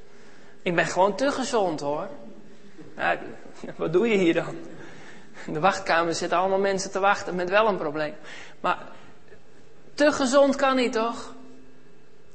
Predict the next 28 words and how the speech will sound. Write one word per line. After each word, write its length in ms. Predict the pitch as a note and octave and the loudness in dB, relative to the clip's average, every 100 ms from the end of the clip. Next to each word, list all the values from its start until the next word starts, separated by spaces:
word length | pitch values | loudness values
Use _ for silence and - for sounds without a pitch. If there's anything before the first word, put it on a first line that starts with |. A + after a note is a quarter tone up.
| - | -6
Te 180 | - B3+ | 2 4
goed 480 | B3 C#4+ C4+ - - - - - | 4 4 4 0 -8 -12 -14 -4
kan 200 | A#3 A3 | 0 4
ook 200 | C4 A#3 | 4 4
niet. 380 | A#3 G#3 - - - - - - - - - - - - - | 0 -2 -6 -12 -12 -14 -14 -14 -12 -12 -12 -12 -12 -12 -6
Er 100 | F#3 | 2
kunnen 220 | B3+ A#3+ | 4 6
wel 160 | A#3+ | 6
dingen 260 | A3+ A#3+ A#3 | 8 6 6
niet 160 | A#3 A3+ | 6 4
goed 240 | E4 E4 | 2 2
gaan. 460 | - F#3 F3 G#3 - - - - - - - - | 6 6 6 0 -6 -12 -12 -12 -12 -12 -10 -2
En 220 | E3+ E3+ E3 - - - | 2 4 2 -6 -12 -6
ik 140 | D#3 | 0
zal 160 | F#3+ E3+ | 4 4
straks 320 | E3 D#3+ D3+ | 4 0 0
ook 80 | D#3 | 2
wel 160 | D#3 | 4
even 300 | D#3 D#3+ D#3+ | 6 4 4
laten 320 | D3 D3 D3 C#3+ | 4 4 4 2
zien 280 | G3+ F#3+ | 2 2
dat 220 | D#3 D3+ - - - | 2 2 0 -10 -8
niet 400 | - F3 G3 - | 2 6 6 8
alles 300 | F3 F#3 E3 | 8 8 6
wat 160 | F3+ E3+ | 4 4
wij 160 | F3 | 4
nederigheid 640 | F3 A#3 A3+ G3+ - F3 F3 | 4 6 6 6 6 4 4
noemen 360 | E3+ E3 D#3 | 2 2 0